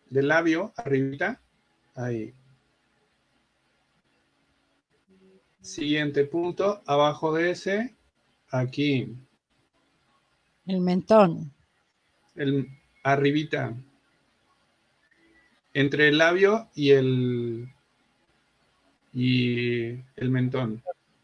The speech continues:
Speaker 1: Ahí. Siguiente es en la clavícula, a un lado, de, ubicamos el centro y como a dos deditos de la clavícula.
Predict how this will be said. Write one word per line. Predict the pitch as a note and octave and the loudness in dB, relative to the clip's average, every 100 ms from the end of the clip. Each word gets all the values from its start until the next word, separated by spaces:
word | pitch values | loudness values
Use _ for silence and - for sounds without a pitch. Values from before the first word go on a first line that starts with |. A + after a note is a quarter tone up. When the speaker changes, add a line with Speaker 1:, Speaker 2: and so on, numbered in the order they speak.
| _ _ _ _ _ | _ _ _ _ _
Speaker 1:
Ahí. | B2 G#2+ G2+ _ _ - _ _ _ | -12 -10 -12 _ _ -20 _ _ _
Siguiente | - E3+ D#3+ G3 G#3+ G#3 F#3 G#3+ G#3 _ _ | -12 -8 4 6 6 8 6 6 0 _ _
es | D3+ D#3+ F3 E3+ - | 0 2 2 -2 0
en | C#3 | 4
la | C#3 | 4
clavícula, | C3 D3 E3 F3 G3+ G#3+ B3 D#4 _ _ _ _ _ _ _ _ _ _ _ _ _ _ _ _ _ _ _ _ | 4 2 2 0 4 6 4 0 _ _ _ _ _ _ _ _ _ _ _ _ _ _ _ _ _ _ _ _
a | D3+ | 0
un | D3 D#3+ | 2 4
lado, | E3 E3+ G3 A#3 | 4 4 2 -2
de, | D3+ C#3 C3+ C3 C3+ - _ _ | 0 2 2 0 -14 -16 _ _
ubicamos | D3 D3 D#3+ F3+ | 0 2 0 0
el | F3 D3 | -2 -2
centro | F3+ F#3 F3+ F#3 A3 - | -2 -2 0 2 2 -2
y | D3 D#3 E3 | -4 0 0
como | D#3+ D3+ C#3+ | 0 0 2
a | C#3 | 0
dos | C#3 D#3 | 2 0
deditos | D#3+ D#3 D3 D3+ C#3+ | 0 -2 -4 -2 0
de | C#3 | 0
la | A#2+ | -2
clavícula. | - A#2+ A#2+ B2+ A2 G#3 | -4 -4 -4 -6 -6 -6